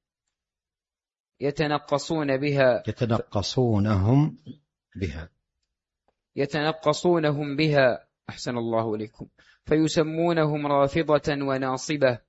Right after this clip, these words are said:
Speaker 1: فهم كما قيل: "رمتني بدائها وانسلت". وقد تقدم أن أهل السنة رضوان الله عليهم يوالون جميع الصحابة والقرابة،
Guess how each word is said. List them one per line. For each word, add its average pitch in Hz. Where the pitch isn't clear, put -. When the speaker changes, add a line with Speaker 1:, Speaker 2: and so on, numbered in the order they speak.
Speaker 1:
فهم 143
كما 139
قيل: 160
"رمتني 143
بدائها 131
وانسلت". 123
وقد 151
تقدم 151
أن 143
أهل 139
السنة 143
رضوان 143
الله 139
عليهم 147
يوالون 139
جميع 135
الصحابة 143
والقرابة، 139